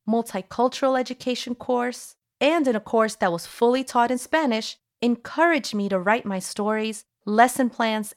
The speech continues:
and papers in Spanish. Taking courses in Spanish,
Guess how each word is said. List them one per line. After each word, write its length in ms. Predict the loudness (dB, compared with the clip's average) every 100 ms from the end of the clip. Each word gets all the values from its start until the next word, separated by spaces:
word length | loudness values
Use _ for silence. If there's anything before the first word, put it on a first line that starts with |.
| -2
and 240 | 0 0
papers 540 | -2 -6 -2 -4 -4 -8
in 160 | -10
Spanish. 680 | -10 -6 -4 -4 -6 -10 -14 _ _ _ _ _ _ -2
Taking 340 | 0 0 -2
courses 480 | -2 2 2 0 -2
in 80 | -2
Spanish, 640 | 0 0 2 2 -2 -6